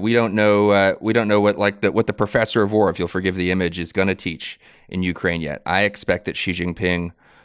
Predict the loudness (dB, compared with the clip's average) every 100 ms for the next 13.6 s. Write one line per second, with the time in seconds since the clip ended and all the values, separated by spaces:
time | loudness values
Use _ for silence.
0 | _ -4 -2 -2 -2 -6 -10 -6 -2 0
1 | 0 0 0 -2 -2 -4 -6 -8 -12 -14
2 | -14 -16 -14 -8 -4 -4 -4 -2 0 0
3 | 0 0 0 0 -6 -8 -8 -6 -4 -4
4 | -2 -2 -2 -2 -4 -6 -8 -8 -8 -8
5 | -8 -8 -8 -6 -4 -4 -2 -2 -2 -6
6 | -12 -10 -10 -8 -8 -8 -8 -8 -8 -6
7 | -6 -8 -8 -8 -6 -8 -10 -20 _ _
8 | -20 -20 -2 2 2 2 2 4 2 2
9 | -4 -4 -6 -6 -8 -12 -14 -4 -4 0
10 | 2 2 0 -4 -6 -6 -10 -6 -4 -4
11 | -8 -6 -6 -6 -6 -6 -6 -6 -8 -8
12 | -4 -4 -2 -4 -4 -4 -2 -4 -6 -8
13 | -12 -2 0 0 -4